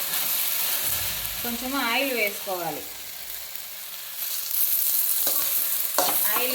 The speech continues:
వేసుకుని ఒక ఐదు నిమిషాలు మగ్గ పెట్టాలండి బెండకాయలు.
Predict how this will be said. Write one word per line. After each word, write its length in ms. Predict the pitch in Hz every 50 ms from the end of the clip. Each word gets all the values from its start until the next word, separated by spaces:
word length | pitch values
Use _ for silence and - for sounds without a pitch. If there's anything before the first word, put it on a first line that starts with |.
| 233 226
వేసుకుని 540 | 220 226 220 - - 226 220 214 - - 294 - - - - - - - - 571 554 554 - - - - - - - - - 554 554 - - 605 571 571 571 - - - - - - - - - - - - 311
ఒక 80 | 311 - 226 226
ఐదు 120 | 233 262 262 247
నిమిషాలు 380 | 247 247 - - 285 269 285 254 247
మగ్గ 180 | 226 220 240 254 247
పెట్టాలండి 480 | 262 247 - 240 233 214 208 202 - 175 - - - - - - - - - - - - - - - - - - - - - - - - - - 190
బెండకాయలు. 600 | 220 220 214 226 233 233 233 226 220 202 180 156